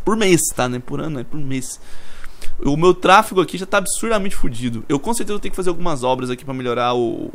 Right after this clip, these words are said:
o, o, o fluxo. Bem possível que eu vou construir algumas rodovias aqui, ó.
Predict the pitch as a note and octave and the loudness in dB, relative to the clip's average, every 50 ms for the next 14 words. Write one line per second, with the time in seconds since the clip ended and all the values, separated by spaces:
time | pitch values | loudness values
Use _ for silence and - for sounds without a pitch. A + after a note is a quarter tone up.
0 | - - - A2+ - - - - - - - - - - - - - - - - | -8 -8 -8 -8 -8 -10 -10 -12 -12 -12 -14 -18 -20 -12 -10 -10 -10 -6 -4 -2
1 | C#3 C3+ - - - - - - - - - - - - - - - - - - | -2 -2 -2 -6 -8 -8 -8 -8 -8 -8 -8 -10 -10 -12 -12 -16 -16 -16 -16 -18
2 | - - - - - - - - F3+ G#3 - - A3+ A3 - G#3+ F#3+ G3+ G3 G3+ | -18 -20 -20 -20 -20 -16 -6 -6 -4 -4 -4 -4 -6 -2 -2 -2 -2 0 -2 -4
3 | G3 F#3 - F3 F3 D#3 D#3 E3+ E3 D#3+ D3 - - D3+ D3+ D3 C#3+ C3 B2 C3+ | -6 -4 -4 -4 -4 -2 0 0 0 0 0 -2 -2 0 0 2 2 2 0 0
4 | D3+ D#3+ F3+ F3 - - C#3 C3+ B2 A#2+ A#2 | 0 0 2 2 2 2 2 0 0 -2 -2